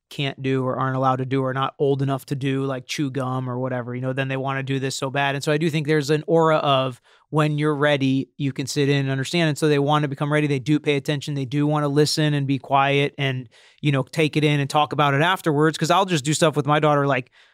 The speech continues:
"Okay, you didn't wanna talk about it afterwards or didn't pay attention, then, you know, you don't need to come back in next week," or whatever it may be. And we talk about communion a lot,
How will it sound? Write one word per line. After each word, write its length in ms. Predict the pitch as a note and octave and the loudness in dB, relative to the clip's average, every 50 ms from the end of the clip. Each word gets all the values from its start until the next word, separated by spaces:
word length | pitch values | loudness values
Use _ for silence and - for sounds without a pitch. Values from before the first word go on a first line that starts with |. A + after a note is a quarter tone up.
| _ _ | _ _
"Okay, 240 | - F#3 - G3 F3+ | -2 0 2 4 4
you 140 | F3 E3+ D#3+ | 4 4 4
didn't 220 | D3+ F3 F3+ E3+ | 4 4 4 6
wanna 320 | E3+ E3+ E3+ E3 E3 E3 D#3 | 4 4 6 6 4 4 4
talk 240 | - E3+ D#3+ D3+ D3+ | 4 2 2 2 2
about 160 | D#3+ E3 D3+ | 2 2 4
it 40 | D3+ | 4
afterwards 360 | D3+ D#3 - - D#3+ E3 D#3 | 2 0 0 2 2 2 2
or 40 | C#3 | 2
didn't 180 | C3 D#3+ D#3 C#3+ | 0 0 0 0
pay 120 | C#3+ D3 | 0 0
attention, 360 | C#3+ C#3+ F#3 F3+ D#3+ - D#3 D3+ | 0 2 0 0 0 0 0 0
then, 260 | D#3 D#3+ D#3 D#3 - | 2 0 0 -2 -4
you 100 | F3 F3+ | -2 -2
know, 80 | D#3+ D#3 | 0 0
you 120 | D#3+ E3+ | 2 2
don't 140 | E3 E3 D3+ | 2 2 2
need 120 | E3 E3+ D#3+ | 2 0 0
to 60 | D3+ | 0
come 240 | - - E3+ D#3 D3 | -2 -2 -2 -2 0
back 260 | C#3 C#3+ C#3 C#3 - | 0 0 0 0 0
in 160 | D3 D3 C#3 C3+ | -2 -2 -2 -2
next 300 | C#3 C3+ B2+ - - - | -2 -4 -4 -6 -6 -6
week," 240 | C3 B2 A#2+ - | -6 -6 -6 -6
or 80 | C3+ C3 | -6 -6
whatever 320 | C3+ C#3 C#3+ D3 C3 C#3 | -2 -2 -2 0 -2 -2
it 40 | C3+ | -4
may 140 | C3+ C3+ C3 | -4 -6 -6
be. 120 | B2+ C3+ C#3 | -6 -6 -6
And 60 | C#3 | -6
we 80 | C#3 C3+ | -6 -4
talk 180 | - C#3+ C3+ | -4 -4 -2
about 180 | C3 C#3+ C#3 C3+ | -2 -2 -4 -4
communion 440 | - C#3+ C#3+ C#3+ C#3+ C#3 C3+ C3 C3 | -4 -2 -2 0 0 0 0 -2 -2
a 60 | B2+ | -2
lot, 280 | B2+ B2+ C3 C3 - | -2 -2 -2 -2 -4